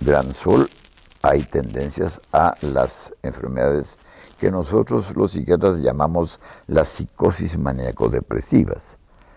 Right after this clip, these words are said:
En el invierno la gente es más tranquila, por eso el ejemplo de los osos que hasta duermen,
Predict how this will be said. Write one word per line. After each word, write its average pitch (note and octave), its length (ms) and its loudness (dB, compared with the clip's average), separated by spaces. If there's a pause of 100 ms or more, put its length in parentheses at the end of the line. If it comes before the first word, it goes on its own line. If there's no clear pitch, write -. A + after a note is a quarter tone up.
(600)
En A2 260 4
el G2+ 140 6
invierno A2+ 520 4
la D3 160 4
gente D3 420 2
es G#2 100 0
más D2 380 -2
tranquila, G#2 680 -2 (400)
por C#2 160 0
eso D#2+ 140 2
el F2 100 6
ejemplo C2+ 340 -2
de C#2 80 2
los C2+ 240 -6
osos - 320 -2
que - 120 -10
hasta - 200 -8
duermen, E3 540 -2